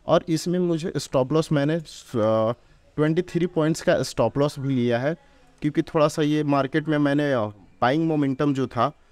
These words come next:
उसको कहीं ना कहीं मैं मिस किया हूँ। मिस मीन्स कि मैं यहाँ इस रेंज पे ही बाई करने वाला था, लेकिन मैं, अ, बाई नहीं कर पाया, थोड़ा सा कॉन्फिडेंस जनरेट नहीं हो पाया था,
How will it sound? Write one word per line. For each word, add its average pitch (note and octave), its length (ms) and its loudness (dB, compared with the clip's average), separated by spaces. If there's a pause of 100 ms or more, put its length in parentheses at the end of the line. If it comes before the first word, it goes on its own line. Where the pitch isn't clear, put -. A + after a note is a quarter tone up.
(220)
उसको - 260 -2
कहीं D3+ 240 2
ना D3 80 0
कहीं D3 220 0
मैं C#3+ 160 2
मिस C3 420 0
किया B2 280 0
हूँ। C3 220 -4 (340)
मिस C#3+ 280 0
मीन्स D#3+ 300 -2
कि F3 200 0
मैं D#3+ 400 2
यहाँ C#3+ 440 0
इस D#3 200 -2
रेंज D3 240 -2
पे D3+ 140 0
ही C#3 140 0
बाई B2 220 0
करने A#2+ 300 0
वाला G#2 220 2
था, D3 260 -6
लेकिन C3+ 480 -2 (440)
मैं, C#3+ 380 4 (440)
अ, D#2+ 40 -12 (300)
बाई C#3+ 380 2
नहीं G3+ 180 -2
कर F3 160 -2
पाया, D3+ 260 2
थोड़ा E3 240 2
सा D#3+ 120 -4
कॉन्फिडेंस D3 500 -2
जनरेट C3+ 380 0
नहीं C3+ 200 -2
हो C3 140 -2
पाया G#2 280 0
था, C3 260 -6